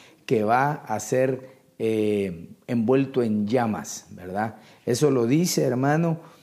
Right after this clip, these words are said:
eh, segunda de Pedro, capítulo tres, verso diez. Este mundo va a entrar en un proceso de destrucción.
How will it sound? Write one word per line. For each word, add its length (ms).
eh, 360
segunda 460
de 60
Pedro, 440
capítulo 580
tres, 380
verso 520
diez. 460
Este 320
mundo 540
va 80
a 40
entrar 600
en 220
un 260
proceso 680
de 280
destrucción. 960